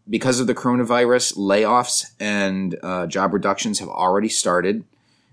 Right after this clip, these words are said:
Uh, and this was before the news of Disney and potentially Universal closing. Uh, apparently, a stage production company laid off half of its workforce, which was thirty employees. That's not big. Uh, the bigger thing is that seven hundred part-time workers for the Orlando Magic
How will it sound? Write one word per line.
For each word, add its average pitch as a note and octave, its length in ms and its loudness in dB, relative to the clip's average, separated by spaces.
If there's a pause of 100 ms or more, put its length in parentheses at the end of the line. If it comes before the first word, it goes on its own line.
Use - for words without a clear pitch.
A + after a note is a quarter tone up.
(140)
Uh, F#2 480 -2
and G2 160 0
this A2+ 140 2
was A2+ 120 -2
before A2+ 360 2
the G2+ 80 0
news F#2+ 440 -2
of E2 180 -14
Disney F2+ 560 -6
and F2 360 -12
potentially G2 440 -4
Universal F2+ 460 -2
closing. G2 500 -2 (580)
Uh, F2+ 220 -2
apparently, A2+ 540 2
a G2 80 2
stage A2+ 520 2
production G#2+ 440 -2
company B2 480 -2
laid G2+ 200 2
off F#2+ 140 0
half G2 180 -4
of G2+ 120 -6
its - 140 -4
workforce, A#2 460 0
which G2 120 -6
was F2+ 120 -4
thirty G2+ 280 2
employees. A#2+ 640 2 (280)
That's A#2 360 0
not F#2+ 240 -2
big. D#2 340 -4 (440)
Uh, F#2+ 220 2
the F2+ 120 -4
bigger C3 500 2
thing G#2 300 -4
is F2 140 -2
that F#2+ 120 -2
seven A2 320 0
hundred A2 420 0
part-time A2+ 460 -2
workers A2 380 -2
for - 120 -10
the G2 120 0
Orlando F#2+ 420 0
Magic G2 580 -2